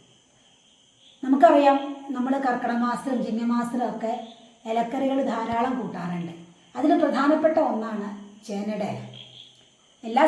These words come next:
സമയത്തും നമ്മൾക്ക് ചേനയില കിട്ടാറില്ല. കിട്ടുകയാണെങ്കിൽ തന്നെ നമ്മൾക്കത് പലപ്പോഴും അതിനൊരു കട്ടുണ്ടെന്നൊക്കെ നമ്മൾ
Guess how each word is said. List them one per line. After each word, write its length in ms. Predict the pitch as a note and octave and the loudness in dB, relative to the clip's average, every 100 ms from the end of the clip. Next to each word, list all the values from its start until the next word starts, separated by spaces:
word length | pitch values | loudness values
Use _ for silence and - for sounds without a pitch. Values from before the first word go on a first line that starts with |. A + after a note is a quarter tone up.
| D#4+ | 6
സമയത്തും 360 | D4+ D4 D4+ C#4+ | 6 6 4 4
നമ്മൾക്ക് 380 | C4 B3+ C4+ D4 - - - - _ | 2 0 -2 -4 -6 -14 -20 -20 _
ചേനയില 320 | C4 A#3+ B3+ A#3+ | -10 -6 -4 -4
കിട്ടാറില്ല. 560 | C4 - B3 C4+ A3+ A3 - - - - - | -4 0 2 2 0 -4 -6 -12 -20 -16 -8
കിട്ടുകയാണെങ്കിൽ 540 | A#3+ D4+ C4 C4 C#4+ | -2 2 2 2 2
തന്നെ 160 | D4 D4 C4+ | 2 2 2
നമ്മൾക്കത് 340 | B3+ - - B3+ | 0 -2 0 2
പലപ്പോഴും 380 | A#3 C4 B3+ B3+ | 2 -2 -4 -2
അതിനൊരു 260 | B3 A#3+ - | -2 -4 -2
കട്ടുണ്ടെന്നൊക്കെ 560 | A#3 A#3+ A#3+ G#3+ A#3 A#3 | -4 -2 -6 -6 -4 -4
നമ്മൾ 140 | A3 | -4